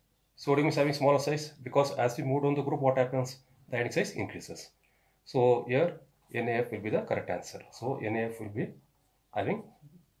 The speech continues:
highest lattice energy. So I will take one more example now, M G C L two and N A C L. So magnesium,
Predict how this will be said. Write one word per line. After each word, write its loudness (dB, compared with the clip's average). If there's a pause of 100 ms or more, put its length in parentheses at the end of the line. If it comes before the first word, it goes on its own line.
(100)
highest -4
lattice -8
energy. -8 (2750)
So 0
I 6
will 2
take 4
one 6
more 8
example 4
now, 2 (140)
M 2
G 2
C 0
L 4
two 2
and 4 (100)
N 0
A 2
C -6
L. -6 (600)
So -8
magnesium, 4